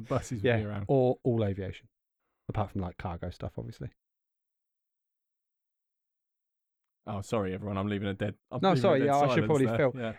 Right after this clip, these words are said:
Speaker 2: It's interesting 'cause while he's thinking, in the studio, the, uh, we've got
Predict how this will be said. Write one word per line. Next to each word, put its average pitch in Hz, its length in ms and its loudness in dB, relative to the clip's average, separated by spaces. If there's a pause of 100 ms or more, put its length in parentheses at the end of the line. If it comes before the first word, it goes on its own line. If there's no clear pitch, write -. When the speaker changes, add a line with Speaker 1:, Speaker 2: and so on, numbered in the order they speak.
Speaker 2:
It's 165 140 0
interesting 127 460 2
'cause 117 180 -2
while 143 180 4
he's 123 180 0
thinking, 110 340 0
in 156 200 4
the 143 80 6
studio, 110 500 2
the, 120 180 0
uh, 143 120 -2
we've 131 180 0
got 143 220 0